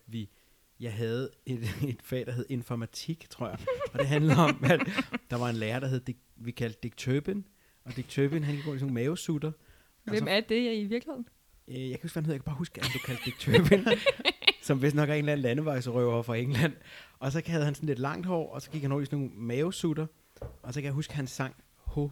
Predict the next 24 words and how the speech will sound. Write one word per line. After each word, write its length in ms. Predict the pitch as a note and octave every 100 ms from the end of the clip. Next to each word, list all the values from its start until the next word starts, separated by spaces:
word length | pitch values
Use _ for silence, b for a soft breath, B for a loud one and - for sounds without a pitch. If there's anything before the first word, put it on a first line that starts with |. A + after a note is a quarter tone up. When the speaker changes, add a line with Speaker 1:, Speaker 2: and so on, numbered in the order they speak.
| -
Speaker 1:
Ho, 220 | - C3 B2 -
Ho 120 | C3+
Chi 140 | - C3
Minh. 300 | A2+ A#2 A#2+ - B B B _
Speaker 2:
Ej. 80 | - - - - _ _ _
Speaker 1:
Han 140 | C#3
var, 160 | C#3 D3 D3
jo, 140 | F3+
jo, 180 | F3+ D3 -
han 200 | D3+ E3+
var, 400 | D3+ C3 G2+ - _ B2
han 160 | D3
var 100 | D#3+
i 20 | C3+
den 80 |
gamle 240 | B2+ A#2 C3+
skole, 240 | - C3 B B
og 80 | -
han 140 | B2+ D3
skulle 240 | - D3
lære 240 | G#2+ A2+ C3+
os 180 | C#3 - b b _
regneark. 720 | A2+ B2+ E3 B3 G#2+ G2+ - - _ _ _ _ -
Speaker 2:
Åh. 640 | G#3 G#3 A3+ A3+ G3+ D#3+